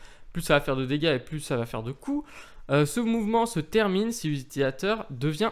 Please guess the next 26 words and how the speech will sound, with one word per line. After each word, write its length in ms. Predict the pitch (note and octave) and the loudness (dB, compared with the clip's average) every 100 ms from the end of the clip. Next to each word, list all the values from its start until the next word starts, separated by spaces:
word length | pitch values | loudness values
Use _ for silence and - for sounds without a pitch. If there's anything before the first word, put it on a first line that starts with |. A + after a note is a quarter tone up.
| - | -2
incapable 600 | G#3 G#3 F3+ A3 A3 D3+ | -4 -2 -2 0 0 0
d'agir 420 | C#3+ C#3+ E3 G#3+ | 2 0 0 -2
pour 160 | F3+ C#3 | -2 -2
une 60 | |
raison 260 | C#3 D3+ G3 | -2 -2 -2
quelconque 480 | F#3+ B2 - G3+ A#2 | -4 -4 -4 -4 -6
ou 40 | |
si 140 | - E3+ | -10 -8
le 60 | |
Pokémon 400 | - - D3+ E3+ | -8 -4 -2 0
retenu 320 | B2+ - F3+ | -2 -2 -4
s'échappe 680 | G3+ - E3 - E3+ F#3 - - - - - | -4 -4 -4 -2 -2 -2 -6 -18 -20 -20 -4
en 160 | C#3+ | 0
utilisant 500 | D3+ D3 D3+ D3 G#3 | 0 -2 0 2 4
un 100 | D#3+ | 2
bouton 440 | A#2 C3+ G3+ A3 G#3+ | 0 -2 -4 -2 0
d'éjection. 640 | F3+ D3+ D#3+ - F#3 G#3+ | 2 0 -2 -4 -4 -2
Alors 300 | - D3 D3+ | 2 2 2
à 80 | G3+ | 2
voir. 360 | D#3+ C#3 - - - - - - | 2 0 -2 -8 -20 -20 -8 -2
Est-ce 180 | G3+ | -2
que 80 | - | 0
vraiment 340 | A3+ G#3+ A3+ A#3+ | 2 2 2 0
ça 160 | F#3+ | -2
le 100 | E3+ | -2
tient, 380 | - - A3 G#3+ | -4 -2 -2 -4